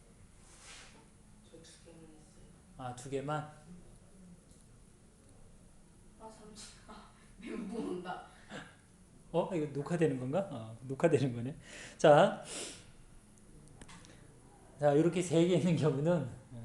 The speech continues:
Speaker 2: 각각의 지수 역시 일씩 더하는 거 맞아. 여기도 일이 있는 거죠?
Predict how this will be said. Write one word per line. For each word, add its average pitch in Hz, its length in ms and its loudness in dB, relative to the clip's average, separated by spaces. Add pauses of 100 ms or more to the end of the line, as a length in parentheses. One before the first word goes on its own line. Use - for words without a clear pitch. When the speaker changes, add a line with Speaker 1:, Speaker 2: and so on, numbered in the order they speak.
(220)
Speaker 2:
각각의 165 400 2
지수 147 320 -2
역시 127 240 -2
일씩 151 300 -2
더하는 131 280 0
거 147 60 -6
맞아. 123 380 -8 (320)
여기도 135 580 -2
일이 170 220 0
있는 143 180 0
거죠? 131 240 -2